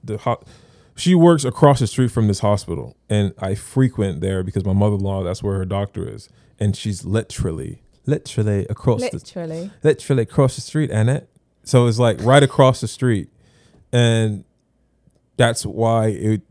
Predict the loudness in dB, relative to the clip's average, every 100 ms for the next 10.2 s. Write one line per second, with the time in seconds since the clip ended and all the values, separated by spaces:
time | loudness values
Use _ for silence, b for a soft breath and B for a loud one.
0 | -6 -2 0 0 2 2 2 -2 -2 -2
1 | -2 -2 -2 -4 -2 -2 -4 -6 -4 -4
2 | -2 0 -2 -6 _ _ -8 -6 -6 -10
3 | -10 -8 -8 -10 -8 -8 -8 -10 -10 -12
4 | -14 _ _ _ _ _ _ _ -20 -18
5 | -12 -12 -12 -12 -14 -16 -12 -10 -8 -10
6 | -10 -10 -10 -10 -12 -10 -6 -6 -6 -6
7 | -6 -6 -8 -6 -4 -2 -4 -8 _ _
8 | _ _ -14 -4 0 0 0 -2 -6 -10
9 | -6 -2 -2 -2 -6 _ -8 -4 -4 -6
10 | -12